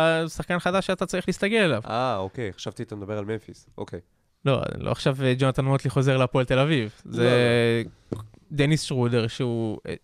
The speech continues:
Speaker 1: איזושהי דמות דומיננטית באיזשהו מקום. לפחות משחק כדורסל שהוא מאוד, אה, דומיננטי, מאוד הכדור אצלו, מאוד בידודים כאלו ואחרים והוצאה החוצה לשלשות. אה, זה משהו שאתה צריך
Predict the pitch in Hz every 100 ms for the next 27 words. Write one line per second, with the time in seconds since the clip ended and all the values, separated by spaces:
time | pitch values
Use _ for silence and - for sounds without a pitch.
0 | _ _ _ - 139 123 127 127 135 143
1 | 139 - 131 123 127 131 117 - 101 -
2 | 110 104 - 113 - - 107 127 - _
3 | _ - 120 135 139 _ _ 147 - 127
4 | 151 139 127 120 143 127 - 113 113 120
5 | 139 123 127 117 131 127 - 113 113 123
6 | 120 123 127 120 - 123 123 110 113 117
7 | - _ _ 156 131 135 139 131 160 151
8 | 143 139 131 131 131 127 143 135 127 -
9 | 131 127 139 139 127 123 117 120 120 -
10 | - - - - - _ _ - 143 131
11 | 127 123 123 117 117 127 156 147 - -
12 | 151